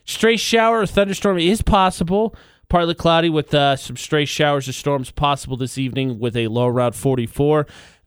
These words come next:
Warming right back up. Cloudy tomorrow, high near seventy-one. Sunny and seventy-six for Wednesday. Rain isn't totally gone, so you could see it cool down, but not like we've normally seen it. Y-, you're lo-, talking about maybe high sixties as opposed to plummeting down into the fifties. So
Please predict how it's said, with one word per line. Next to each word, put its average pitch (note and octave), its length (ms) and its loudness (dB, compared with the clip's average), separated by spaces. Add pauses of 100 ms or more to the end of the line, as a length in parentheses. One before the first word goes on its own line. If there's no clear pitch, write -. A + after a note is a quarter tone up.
(100)
Warming G#3+ 260 0
right G#3+ 220 2
back G#3+ 240 2
up. F3 180 2
Cloudy F#3+ 300 4
tomorrow, F3+ 280 0
high E3+ 180 2
near E3+ 120 0
seventy-one. E3 800 2
Sunny D3+ 400 2
and C#3 80 -2
seventy-six C#3+ 640 0
for C3 160 0
Wednesday. D3+ 720 0 (520)
Rain C#4 440 0
isn't A#3+ 340 2
totally A#3 380 4
gone, A3+ 380 0
so - 160 -6
you F#3 60 -2
could F3 160 -2
see G#3 220 -2
it D#3 80 -4
cool F#3+ 160 0
down, F3+ 300 0
but D#3 120 0
not F3+ 300 0
like E3 300 0
we've D3 200 -2
normally D3+ 340 0
seen D3+ 260 -2
it. D3+ 160 -2
Y-, - 140 -16
you're C3+ 260 -6
lo-, C#3+ 180 -2
talking D3+ 280 0
about C3 220 0
maybe C3 220 -2
high C#3 300 -2
sixties B2 720 -4 (320)
as C3 160 -2
opposed C3+ 280 0
to B2+ 60 -2
plummeting C#3 480 -2
down C3+ 240 -2
into C3 160 -4
the G#2+ 140 -6
fifties. G2+ 500 -8
So F#2+ 380 -10